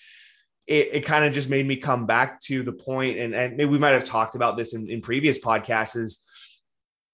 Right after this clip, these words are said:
man, everyone should be seeing a therapist in some capacity, because,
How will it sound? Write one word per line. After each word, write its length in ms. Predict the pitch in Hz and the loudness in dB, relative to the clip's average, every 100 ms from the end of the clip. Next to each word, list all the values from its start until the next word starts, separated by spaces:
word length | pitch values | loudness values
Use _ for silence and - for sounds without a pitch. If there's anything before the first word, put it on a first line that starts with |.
| _ _ _ | _ _ _
man, 420 | 98 123 117 101 - | -2 2 2 0 -2
everyone 580 | 123 143 127 131 127 117 | 2 4 4 2 2 0
should 200 | 131 113 | -6 -6
be 140 | 117 | -4
seeing 420 | 113 - 123 117 | -4 -4 -2 -2
a 60 | 110 | -4
therapist 640 | - 117 107 - 113 - | 0 2 2 0 -6 -4
in 120 | 113 107 | -8 -4
some 560 | - - - 127 120 | -4 -2 2 2 0
capacity, 800 | 113 101 - 117 123 123 117 113 | -6 -12 0 4 4 2 -4 -4
because, 580 | 120 110 135 127 120 | -4 0 4 4 4